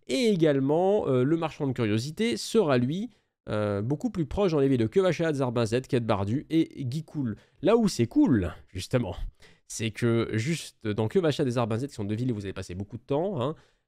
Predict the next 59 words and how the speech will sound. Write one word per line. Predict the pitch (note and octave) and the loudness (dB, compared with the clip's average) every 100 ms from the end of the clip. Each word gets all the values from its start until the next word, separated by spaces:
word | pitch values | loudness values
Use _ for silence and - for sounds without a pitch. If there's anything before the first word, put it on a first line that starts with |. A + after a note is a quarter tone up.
| _ | _
et | G#2 | -2
ben | C3 | -2
ça | B2 | -2
fait | A#2+ | -4
plaisir | A#2 B2+ G3+ | -4 -2 -2
parce | B2+ - | -2 -4
qu'ils | B2 A#2 A#2+ | -4 0 0
avaient | |
montré | D3+ G3 - G3+ | 2 0 2 2
une, | E3+ C#3 C3 B2 B2 - - | 2 0 -4 -6 -8 -12 -4
une | |
image, | C#3 C3 D3 A#2 | 0 2 2 0
je | |
l'ai | A2+ | -2
pas | C3 | 0
là | C3 | -2
devant | A#2+ A#2 | 0 -2
vous, | A2 D3 | -2 -2
mais | F3+ A2+ A2+ | -2 -2 -2
globalement | C3+ C3 E3 | 0 0 0
cette | C#3+ B2+ | -4 -4
image | C3 D#3 B2+ | 0 2 2
montre | C3+ F3 - C3 | 2 0 0 0
bien | A#2+ B2+ C3 C3+ E3 _ _ _ | 0 2 2 2 -6 _ _ _
qu'effectivement | - A2+ A#2 - A#2+ C#3 | -6 -4 -4 -4 -2 -2
ça | C#3 G#2+ | -4 -4
va | G#2 | -2
rendre, | B2 B2 G2+ | 0 -2 -2
euh, | F#2 E2+ E2 - _ | -2 -4 -8 -12 _
les | G2 | -10
trajets | G2+ - G#2 G#2+ | -8 -6 -4 -2
beaucoup | G#2 G2+ | -2 -4
moins | A#2 A2+ | -4 -4
chiants. | - G2 - - - | -4 -6 -6 -12 -10
J'en | |
avais | G2 G2+ | -6 -6
ras | G2+ | -2
le | A#2 | -4
cul, | G#2+ D3+ | -2 -4
par | C#3+ G#2+ | -2 -2
exemple, | A2 A#2 | -2 -4
dans | G2+ | -4
Kevacha, | A#2 A2 G#2+ C#3+ | -2 -2 -2 -2
de | |
devoir | B2 A2+ G#2+ | -2 -2 -4
aller | A#2 | -4
à | G#2+ | -6
chaque | G2 - A#2+ | -8 -12 -14
fois | - C#3 C#3+ | -12 -2 0
dans | C3 A#2 | 0 -2
l'espèce | G#2+ - B2+ A#2+ | -4 -4 -2 -2
de | A#2 A#2 - _ _ | -2 -6 -8 _ _
chambre | - B2 G2+ | -6 -4 -2
d'hôtel | G#2 A2+ - C3+ E3+ C#3 | -2 -2 0 2 4 4
là, | C#3 | 2
qui | B2+ G#2+ | -2 -6
sert | - A2 | -4 -4
à | G2 | -2
rien. | F#2 A2 C3 | -2 0 0